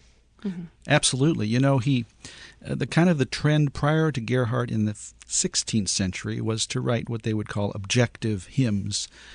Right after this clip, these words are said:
Speaker 2: Not so much I, but we, um, about the, the church collective. Gerhardt makes a shift, and he begins to use I language, but freighted in a way that is, that anyone can sing it, any Christian can sing it,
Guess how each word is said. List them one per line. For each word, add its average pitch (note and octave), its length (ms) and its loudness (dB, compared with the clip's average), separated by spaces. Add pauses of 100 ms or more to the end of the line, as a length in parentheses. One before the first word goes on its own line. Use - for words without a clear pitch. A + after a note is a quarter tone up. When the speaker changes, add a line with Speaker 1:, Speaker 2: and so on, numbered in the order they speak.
(160)
Speaker 2:
Not C#3 200 4
so D3 180 4
much C3 320 4
I, A#2 460 0
but A2+ 220 -2
we, C3 460 0 (640)
um, G#2 540 2
about A2+ 400 0
the, A#2 80 -12
the A#2+ 220 -4
church - 320 -2
collective. A#2+ 500 0 (640)
Gerhardt F#3 500 2
makes E3 220 2
a C#3 60 0
shift, C#3+ 400 -2
and A#2+ 100 2
he C3 80 0
begins C#3 380 0
to C#3 120 -4
use C3 280 2
I C3 180 2
language, E2 680 -4 (600)
but B2 300 2
freighted E3 400 6
in D3+ 120 4
a C3 60 4
way A#2 320 2
that A2+ 140 -4
is, A2+ 400 -4
that A#2+ 180 -2
anyone A#2+ 400 6
can G#2 180 -4
sing G2 240 -4
it, F2+ 80 -6
any A#2+ 200 4
Christian G#2+ 500 -2
can G2+ 240 -6
sing A#2+ 280 2
it, - 140 -10